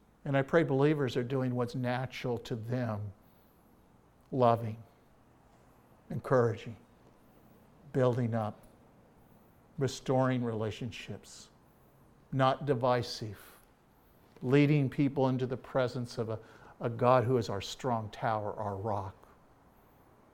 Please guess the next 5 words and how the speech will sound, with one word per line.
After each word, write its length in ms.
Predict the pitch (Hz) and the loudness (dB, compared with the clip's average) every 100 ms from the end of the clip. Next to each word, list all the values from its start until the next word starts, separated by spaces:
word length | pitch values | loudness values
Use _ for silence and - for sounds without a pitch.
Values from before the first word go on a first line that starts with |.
| _ | _
not 260 | 147 135 139 | 2 2 4
breeding 420 | 135 143 135 127 | 4 6 6 2
fear, 600 | 117 - - 135 127 95 98 - - - - - - - - - - - | -2 -6 0 2 2 -2 -8 -18 -20 -20 -20 -20 -20 -20 -20 -20 -20 -8
not 280 | 139 139 135 | 2 2 4
legalism. 760 | 131 139 127 127 113 107 - 107 | 4 4 4 2 0 -2 -4 -8